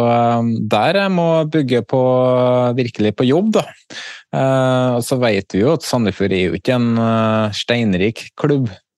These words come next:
hvor, eh, man har solgt lite med spillere, eh, siste, sist, eller jo gjennom tiden, egentlig.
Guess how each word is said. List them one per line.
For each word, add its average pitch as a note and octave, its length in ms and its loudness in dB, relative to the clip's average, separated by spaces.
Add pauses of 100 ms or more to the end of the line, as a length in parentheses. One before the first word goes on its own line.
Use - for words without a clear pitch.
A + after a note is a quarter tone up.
(140)
hvor, B2 220 0
eh, A#2+ 240 2
man A2+ 200 2
har G#2+ 240 0
solgt - 680 -4
lite A2 680 -2
med A2 120 -6
spillere, G#2+ 520 0 (560)
eh, A2 220 -2
siste, - 360 -4 (800)
sist, - 340 -6
eller G2 180 0
jo G2+ 200 0
gjennom G2 300 -2
tiden, G2 180 -2
egentlig. A#2+ 320 -2